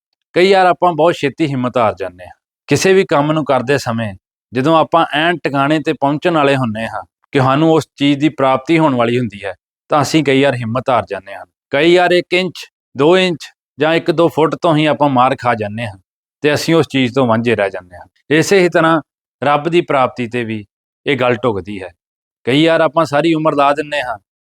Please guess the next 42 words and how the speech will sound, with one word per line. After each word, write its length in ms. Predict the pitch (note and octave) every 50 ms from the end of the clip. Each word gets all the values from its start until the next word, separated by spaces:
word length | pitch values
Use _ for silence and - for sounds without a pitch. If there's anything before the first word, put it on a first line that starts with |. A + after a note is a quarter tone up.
| _ -
ਰੱਬ 180 | B2 C3+ C3+ B2+
ਦੀ 180 | C3+ C#3 D3 C3+
ਪ੍ਰਾਪਤੀ 460 | - C3 B2 A#2 A2+ A2 - B2+ A#2+
ਦੇ 80 | A2+
ਵਾਸਤੇ, 480 | G#2+ G#2 G2+ F#2 - - _ G2 F#2 E2 - _ _ _ _ _ _ _ _ _ _ _
ਪਰ 180 | - D#3+ E3+ D#3+
ਜਦੋਂ 280 | C3+ C#3 D3 E3+ F#3+ E3
ਸਾਨੂੰ 280 | C3 D3+ D3 D3+ D#3
ਉਹ 100 | D#3 D#3 -
ਪ੍ਰਾਪਤ 380 | - C#3 B2+ B2+ B2+ - - -
ਹੋਣ 140 | F3 D#3+ C3+
ਵਾਲਾ 240 | A#2 A2+ A#2 B2+ A#2+
ਹੁੰਦਾ 280 | A#2 G#2+ F#2 G2 G#2
ਹੈ, 120 | F#2+ F#2 - _ _ _ _ _ _ -
ਉਸੇ 320 | - G3 F#3 - - G#3+ G3
ਹੀ 80 | F#3
ਟਾਈਮ 360 | E3 - C#3 C3 B2+ B2+ C3+
ਅਸੀਂ 280 | B2+ - - C3 A#2+ A2 - _ D3+
ਕਦਮ 280 | F3 D#3+ C#3+ D#3 D#3 C3+
ਤੇ 100 | E3 D3+
ਸਾਡੇ 380 | - - C3+ C3 B2+ C#3 D3
ਤੋਂ 120 | B2 D3 D3
ਉਹ 120 | D3 C#3+
ਦੂਰ 240 | C3 A#2+ A#2 C3 C#3+
ਹੁੰਦਾ 300 | C#3+ C3 G#2+ G#2+ G#2+ G2
ਹੈ, 100 | F#2+ F#2+ - _ _ _ _ _ _ _
ਤਾਂ 100 | - C#3+
ਅਸੀਂ 220 | C3+ - - D3+ C#3
ਕਈ 200 | D3 C#3 C#3 C#3+
ਵਾਰ 100 | D3 C#3+
ਉਹ 100 | D3 - -
ਕਦਮ 280 | C3+ A#2+ B2 D3 D#3
ਹੀ 80 | C#3 C3
ਨਹੀਂ 140 | C3 A2+ G2+
ਪੁੱਟਦੇ। 360 | - G2 - - G2+ F2+ F2+ E2+ - _ _ _ _ _
ਉਹ 60 | C#3+ D#3+
ਇੱਕ 160 | E3 D#3+ D#3
ਕਦਮ 340 | C3+ - C#3+ C#3 E3 E3 D3
ਜੋ 160 | D#3 D#3+ D#3
ਅਸੀਂ 180 | C#3+ - D#3
ਨਹੀਂ 200 | C#3+ B2 C#3 E3+
ਪੁੱਟਦੇ, 460 | D#3 - C3 A#2+ - A2+ A2+ A2 G#2